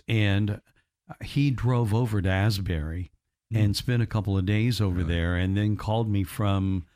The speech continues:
Speaker 1: uh, from Asbury and gave me the report of what he saw and what he, it was truly amazing.
Speaker 2: Yeah, there's, boy, I mean, something like that, when you're truly experiencing God,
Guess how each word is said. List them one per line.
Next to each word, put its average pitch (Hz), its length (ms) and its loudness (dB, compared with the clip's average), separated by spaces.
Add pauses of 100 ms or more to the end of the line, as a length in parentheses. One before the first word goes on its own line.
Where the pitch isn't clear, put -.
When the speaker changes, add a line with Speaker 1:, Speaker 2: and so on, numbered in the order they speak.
(340)
Speaker 1:
uh, 95 320 -6
from 143 340 0
Asbury 92 840 0
and 98 160 0
gave 113 200 0
me 110 160 2
the 98 120 -2
report 95 440 -4
of 87 80 -4
what 92 180 -2
he 98 80 -4
saw 104 380 -2
and 95 100 0
what 92 140 -4
he, 85 160 -4 (420)
it 143 60 -2
was 135 240 2
truly 143 420 0
amazing. 95 680 0 (920)
Speaker 2:
Yeah, 120 240 4
there's, 98 480 0 (920)
boy, 92 240 0
I 90 60 0
mean, 90 180 -2
something 113 340 -2
like 69 240 -4
that, 78 340 -2
when 87 120 -4
you're 92 100 -2
truly 90 540 -2
experiencing 76 680 -4
God, 67 400 -4